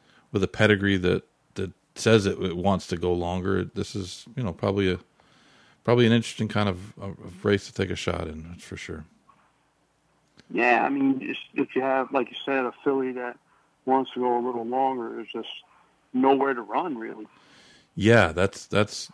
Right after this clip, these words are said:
Speaker 1: that's difficult. That, that's one of the things people, um, may not understand, uh, that people that don't own horses or don't, uh, train horses or aren't agents, in that it's very difficult to get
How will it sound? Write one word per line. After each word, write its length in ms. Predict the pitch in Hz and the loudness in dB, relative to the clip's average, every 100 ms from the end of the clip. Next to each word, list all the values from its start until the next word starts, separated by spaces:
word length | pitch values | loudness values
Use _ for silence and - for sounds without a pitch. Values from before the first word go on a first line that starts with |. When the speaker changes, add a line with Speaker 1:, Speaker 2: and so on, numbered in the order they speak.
| - | -2
Speaker 1:
that's 240 | 127 175 | 0 0
difficult. 520 | - 214 - 170 120 - | 2 0 2 -2 0 0
That, 220 | 208 - | -4 -4
that's 220 | - - | -8 -6
one 140 | 311 | -4
of 60 | 208 | -4
the 100 | 139 | -2
things 220 | 131 113 | -4 -4
people, 480 | - 123 110 98 95 _ - - _ - | -4 -6 0 0 -2 _ -20 -20 _ 0
um, 420 | 101 101 98 90 _ - | 4 4 4 0 _ -4
may 180 | 110 123 | 4 8
not 200 | 127 113 | 8 8
understand, 640 | 110 95 - 123 123 98 - | 6 4 0 0 2 2 -2
uh, 260 | 95 92 - | -6 -6 -8
that 320 | 92 101 - - | -4 -4 -4 -4
people 220 | 104 101 | -2 2
that 80 | 98 | 4
don't 200 | 107 107 | 6 8
own 180 | 113 104 | 6 6
horses 460 | 95 95 - 95 | 4 2 2 0
or 60 | 92 | 0
don't, 440 | 95 95 92 - | 2 0 -2 -4
uh, 80 | 95 87 | -4 -2
train 260 | - 156 | 2 4
horses 420 | 127 87 - 95 90 | 4 0 -4 -4 -2
or 200 | 87 - | -2 -2
aren't 260 | 98 95 | -2 0
agents, 500 | 98 107 107 87 - - _ - - - - - _ - | 0 0 0 -6 -10 -14 _ -20 -20 -20 -20 -20 _ 2
in 140 | 123 | 6
that 220 | 117 104 - _ _ _ _ _ - | 6 4 -2 _ _ _ _ _ -2
it's 160 | 104 | 0
very 260 | 110 160 214 | 6 6 8
difficult 580 | 135 147 165 - 107 - | 6 4 4 2 0 0
to 80 | |
get 300 | 98 107 - | 0 2 2